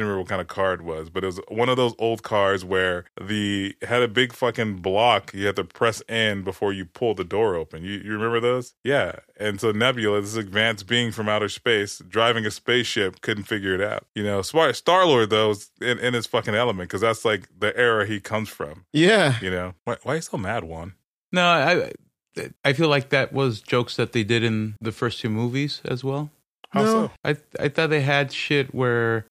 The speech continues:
Speaker 3: um, Peter Quill, like, knew stuff or liked stuff because it was from his era.
Speaker 2: Well, yeah, I mean, that, 'cause he,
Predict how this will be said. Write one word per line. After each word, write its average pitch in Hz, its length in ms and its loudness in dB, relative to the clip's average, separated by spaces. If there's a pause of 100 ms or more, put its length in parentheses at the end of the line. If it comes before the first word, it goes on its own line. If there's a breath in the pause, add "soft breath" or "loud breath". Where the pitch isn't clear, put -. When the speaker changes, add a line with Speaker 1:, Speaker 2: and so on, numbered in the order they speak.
Speaker 3:
um, 110 520 0
Peter 135 220 2
Quill, 120 540 0
like, 110 320 -2
knew 131 320 4
stuff 120 420 0
or 104 380 0
liked 120 260 2
stuff 110 320 -4
because 101 400 -2
it - 80 -6
was 104 220 -2
from 101 260 -2
his 92 160 -4
era. 101 340 -2 (600 loud breath)
Speaker 2:
Well, 185 180 8
yeah, 196 200 6
I - 40 4
mean, 135 380 4
that, 151 280 2
'cause 170 360 4
he, 151 500 6